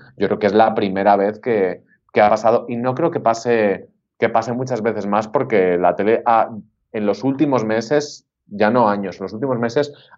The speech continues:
ha pegado algún que otro cambio, sobre todo industrial, que, que no hace demasiado fácil poner en marcha producciones tan gigantescas. Ya hemos visto que Marvel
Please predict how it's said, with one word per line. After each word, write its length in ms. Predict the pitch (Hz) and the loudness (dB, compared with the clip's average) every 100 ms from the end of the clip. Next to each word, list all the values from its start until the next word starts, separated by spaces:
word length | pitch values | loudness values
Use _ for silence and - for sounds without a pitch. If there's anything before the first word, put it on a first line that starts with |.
| - | -2
ha 160 | - | 2
pegado 320 | 156 131 147 | 4 6 6
algún 280 | 143 120 131 | 4 2 -2
que 100 | 131 | 0
otro 280 | 120 120 120 | 0 2 2
cambio, 380 | 117 117 120 127 | 2 0 0 -2
sobre 220 | 127 110 | -2 -2
todo 160 | 113 117 | 0 0
industrial, 800 | 120 107 107 - 113 107 117 135 - _ _ _ - | 0 -2 -4 0 4 6 4 0 -8 _ _ _ -2
que, 440 | 107 98 95 92 92 92 90 | 0 4 4 2 -2 -6 -4
que 140 | 117 107 | 0 2
no 240 | 110 120 | 4 4
hace 220 | 127 143 | 2 0
demasiado 380 | 139 107 117 120 | -2 -2 2 2
fácil 420 | 120 104 - 135 | 2 0 0 -4
poner 240 | 127 98 101 | -4 -4 -4
en 100 | 98 | -4
marcha 400 | 98 - 120 117 | -4 0 0 2
producciones 500 | 110 95 92 95 95 | 0 -4 -6 -10 -8
tan 160 | 110 107 | -8 -6
gigantescas. 760 | 107 82 - 98 - 87 82 | -8 -8 -4 -4 -2 -4 0
Ya 120 | 87 | 2
hemos 180 | 90 98 | 2 2
visto 240 | 104 120 120 | 0 0 2
que 80 | |
Marvel 480 | 101 95 104 123 147 | 2 2 4 2 2